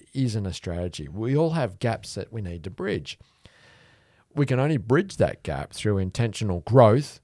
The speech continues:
combined with specific actions. Dreams, goals, and aspirations usually require growth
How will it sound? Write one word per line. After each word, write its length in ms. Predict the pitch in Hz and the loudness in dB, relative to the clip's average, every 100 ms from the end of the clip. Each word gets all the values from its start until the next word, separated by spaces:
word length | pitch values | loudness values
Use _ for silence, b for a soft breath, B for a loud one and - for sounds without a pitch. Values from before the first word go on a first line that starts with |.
| _ | _
combined 500 | 131 113 113 107 107 | -6 0 0 0 -2
with 320 | 104 104 98 _ b b | -2 -2 -4 _ b b
specific 600 | - 117 113 80 - 92 | -6 -2 -2 -4 -6 -6
actions. 680 | - - - 92 73 - - _ _ b b b | -4 -4 -4 -8 -8 -12 -18 _ _ b b b
Dreams, 600 | - 95 98 98 98 101 - b b | -4 0 0 -2 -4 -8 -12 b b
goals, 480 | 104 95 92 101 101 | 2 4 4 2 -2
and 80 | 90 | -4
aspirations 840 | 98 - 92 87 92 - 90 85 - | -4 -6 -2 0 0 -4 -8 -8 -10
usually 540 | 127 127 175 175 196 | -2 0 0 -2 -6
require 600 | 185 190 - 101 92 92 | -6 -6 -4 -2 0 -2
growth 580 | 85 - 98 95 92 - | -6 -2 0 0 -2 -10